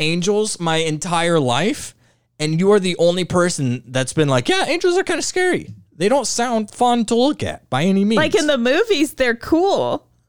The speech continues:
Speaker 2: And
Speaker 1: Yeah.
Speaker 2: then you read about 'em in the Bible, and you're like, "Oh my gosh, I would
Speaker 1: Yo.
Speaker 2: be petrified to see one."
Speaker 1: Yeah, friggin' be not afraid.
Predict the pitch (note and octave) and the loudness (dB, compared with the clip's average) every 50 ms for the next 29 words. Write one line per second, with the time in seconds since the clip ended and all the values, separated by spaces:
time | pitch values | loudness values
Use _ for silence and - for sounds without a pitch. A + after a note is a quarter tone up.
0 | - _ _ - - D4+ D4+ D#4+ D4+ C#4+ C#4+ C#4 C#4 C#4 C#4 C#4+ C#4+ B3+ G#3 A#3 | -20 _ _ -4 0 0 2 2 2 0 0 0 -2 0 0 0 0 0 -2 -2
1 | B3 C4 C#4 D4 C#4 D4+ D4 C#4+ C#4+ D#4 C#4+ C4 A#3+ G#3+ A3+ G3+ G3+ A#3 B3 D4 | -2 0 0 0 0 2 0 0 0 0 0 0 -2 0 0 0 0 2 2 0
2 | C#4+ C#4+ C4+ C4+ C4 B3 A#3+ A3+ A3+ - - - C4 C#4 - - - - - - | 0 0 0 -2 -2 -2 -2 -2 -4 -4 0 0 0 0 -2 -6 -10 -12 -6 -4
3 | - - - - - - G2+ - A2+ A2+ - G#2 - - - - D4+ D4+ - D4+ | -4 -2 -2 -2 -2 -2 0 2 2 2 2 2 0 -2 -2 -2 -4 -4 -2 -4
4 | D4+ - - B3+ B3 A#3+ D4+ C#4+ - - - D4 D#4+ E4 - D4 C4+ B3+ A3 - | -6 -4 -2 -2 0 2 0 0 -2 -2 -2 0 0 2 2 2 2 2 0 0
5 | A#3+ C4 - B2+ A#2+ B2 C3 C3 A#2+ A2+ G2+ G2 F#2 - - - F3+ D#3 D#3+ D#3 | -2 -4 -4 -4 0 2 2 4 4 2 2 0 -4 -8 -4 -2 0 0 0 -2
6 | C#3+ B2+ G#3+ A3 G#3+ G#3 G3+ G3 F#3+ G3 F#3 F3 - - G#3 G#3 G3 F#3 F#3+ F#3 | -2 -2 -2 0 0 0 2 0 0 0 -2 -4 -4 0 2 4 4 4 2 0